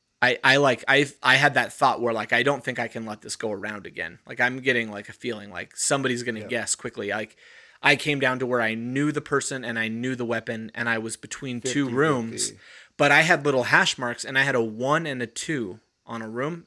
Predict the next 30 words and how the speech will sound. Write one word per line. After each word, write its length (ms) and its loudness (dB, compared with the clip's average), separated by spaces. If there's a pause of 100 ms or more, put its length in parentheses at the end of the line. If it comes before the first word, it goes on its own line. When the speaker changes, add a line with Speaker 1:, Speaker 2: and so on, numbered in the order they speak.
Speaker 1:
and 140 -4
I 40 0
had 160 -4
a 60 -6
one 720 -4
on 180 -12
the 120 -10
other 140 -10
room. 240 -18 (460)
And 140 -10
so 80 2
I 100 4
just, 180 -2
like, 200 -2 (100)
straight 640 -2
guess, 320 2
like, 140 -6
I 40 0
have 100 -4
a 60 -12
better 340 -4
chance 480 -8
because 340 -12
I 100 -8
know 540 -6 (800)
that 280 -4
this 200 0
has 140 -6
been 240 -4
shown, 520 -8